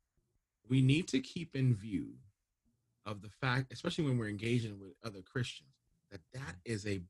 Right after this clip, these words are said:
blood, a blood-bought person and member of the body of Christ. And we should do our best at all times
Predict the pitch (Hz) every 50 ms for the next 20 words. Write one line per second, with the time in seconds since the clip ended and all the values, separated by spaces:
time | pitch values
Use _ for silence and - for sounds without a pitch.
0 | - 107 117 123 131 131 135 143 131 110 - _ _ _ _ _ - 98 85 -
1 | _ _ - 120 127 139 139 110 90 87 - _ 110 117 117 104 - _ _ _
2 | _ _ _ 135 117 117 - - - 98 95 98 _ _ _ 92 90 90 92 95
3 | 107 117 120 107 92 87 82 82 - _ _ _ _ _ - 98 - - - 76
4 | - _ _ 107 104 104 101 104 104 104 - - _ 95 92 _ _ _ _ _
5 | 87 _ _ _ - - _ _ _ _ _ _ _ _ _ _ _ _ _ _
6 | _ 113 107 107 107 120 120 120 - 139 120 95 82 113 120 104 104 110 107 101
7 | 90 85 - - 151 135 104 92 98 - - 107 95 92 71 87 135 151 170 180
8 | 170 - - 101